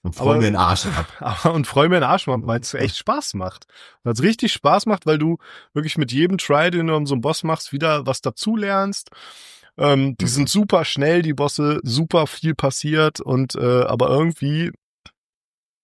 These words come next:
Speaker 2: funktioniert's trotzdem. Also mit jedem Try lernst du ein bisschen was dazu, kommst immer ein bisschen weiter, kommst immer ein bisschen weiter. Und was sie gut gemacht haben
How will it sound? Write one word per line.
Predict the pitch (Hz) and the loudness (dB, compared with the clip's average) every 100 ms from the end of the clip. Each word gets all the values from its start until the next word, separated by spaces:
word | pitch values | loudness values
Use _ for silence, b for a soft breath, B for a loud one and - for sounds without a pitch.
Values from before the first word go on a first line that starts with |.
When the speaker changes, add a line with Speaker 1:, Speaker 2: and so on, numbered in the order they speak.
| _ | _
Speaker 2:
funktioniert's | - 120 - 131 123 - _ | -2 -2 2 0 0 -4 _
trotzdem. | - 127 - 98 | -6 -4 -2 -4
Also | 104 113 - | -2 -2 -2
mit | 135 127 | -2 0
jedem | 131 160 160 | 4 4 2
Try | - 135 143 | 2 2 4
lernst | 135 143 - | 4 0 0
du | |
ein | 127 | -2
bisschen | 123 - | -2 -2
was | 127 - | -2 -4
dazu, | 117 - 185 185 B B | -6 -2 -2 -4 B B
kommst | - 143 | 0 0
immer | - 170 | 0 0
ein | 160 | 0
bisschen | 143 131 | 0 2
weiter, | 127 180 165 | 2 2 0
kommst | 147 - | -2 -4
immer | 131 | -4
ein | 127 | -4
bisschen | 120 113 | -2 0
weiter. | 123 160 165 180 B B B | 0 -2 -4 -6 B B B
Und | - 123 | -2 2
was | 139 | 2
sie | 143 _ _ _ _ 135 | -2 _ _ _ _ -4
gut | 185 - | -2 2
gemacht | 143 151 | 2 4
haben | 170 156 165 | 2 2 0